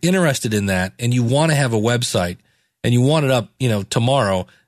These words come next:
go to marketingmusician dot com forward slash live classes. And I'm gonna show you how to use WordPress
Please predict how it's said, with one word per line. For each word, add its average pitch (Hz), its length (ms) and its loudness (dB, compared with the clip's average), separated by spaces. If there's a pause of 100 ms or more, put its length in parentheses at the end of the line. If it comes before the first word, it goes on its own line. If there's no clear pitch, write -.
(360)
go 143 220 2
to 127 320 0
marketingmusician 139 920 0
dot 123 180 -2
com 117 200 -2
forward 123 260 -2
slash 117 280 -2
live 120 500 0 (460)
classes. 127 640 -2
And 127 280 -2
I'm 131 120 0
gonna 143 140 2
show 208 420 0
you 113 340 0 (520)
how 165 200 -2
to 175 60 2
use 165 180 2
WordPress 151 680 -4